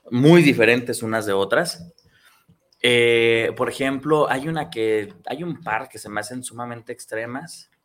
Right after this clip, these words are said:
Eh, si para empezar, la idea de la reencarnación me da como cosa, ¿no? Es como que,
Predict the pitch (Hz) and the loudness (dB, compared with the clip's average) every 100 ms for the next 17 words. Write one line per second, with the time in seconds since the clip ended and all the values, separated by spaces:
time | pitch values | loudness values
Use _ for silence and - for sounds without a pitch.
0 | _ _ _ _ _ _ - 127 123 131 | _ _ _ _ _ _ -18 -16 0 2
1 | 127 - 151 180 156 147 170 143 110 101 | 2 -2 -2 0 0 0 -2 -4 -10 -16
2 | 98 101 - 113 123 131 120 113 131 110 | -18 -16 -12 -12 -8 -4 -4 -4 -10 -14
3 | - 95 98 127 107 113 113 117 113 | -12 -12 -12 -16 -20 -20 -20 -20 -18